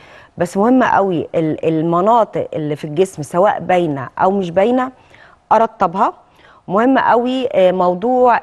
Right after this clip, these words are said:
الكوع الناشف، الكوع الغامق مش حلو ابدا، ابقى لابسه نص كم ووشي حلو ويبان هنا ايه المنظر ده. والبنات اللي بشوفها كتير،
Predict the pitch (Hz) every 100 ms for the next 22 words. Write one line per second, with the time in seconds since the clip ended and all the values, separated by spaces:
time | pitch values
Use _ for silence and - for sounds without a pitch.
0 | - 190 180 - - 269 285 277 254 -
1 | 185 185 190 180 - 151 - - - 160
2 | 151 - 233 254 240 - 196 190 185 214
3 | 247 220 - - - - - 190 214 -
4 | - 330 320 - 208 185 180 147 175 180
5 | 226 233 214 226 196 - 202 180 220 -
6 | 247 - 277 294 - 190 202 214 226 208
7 | 214 123 185 190 - - _ - 170 190
8 | 202 175 139 135 - - - - - 196
9 | 214 214 226 294 339 320 - 214 208 196
10 | 196 294 277 - - 247 277 277